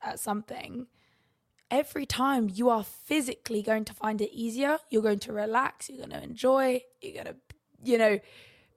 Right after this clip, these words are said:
potentially do something better too. And then the last thing I kind of wanna leave something on, and, well, again, it's the same idea, but, you know,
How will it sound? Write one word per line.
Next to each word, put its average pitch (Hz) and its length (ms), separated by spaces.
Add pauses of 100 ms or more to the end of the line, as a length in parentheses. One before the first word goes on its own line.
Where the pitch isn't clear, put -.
(140)
potentially 240 560
do 208 240
something 233 460
better 285 240
too. 311 420 (300)
And 294 200
then 277 280 (720)
the 277 100
last 262 320
thing 320 120
I 320 80
kind 262 220
of 233 60
wanna 226 260
leave 202 220
something 214 380
on, 202 320 (340)
and, 214 500 (1040)
well, - 240 (360)
again, 220 340
it's - 220
the 233 140
same 240 320
idea, 208 640
but, 208 320 (1500)
you 285 160
know, 330 160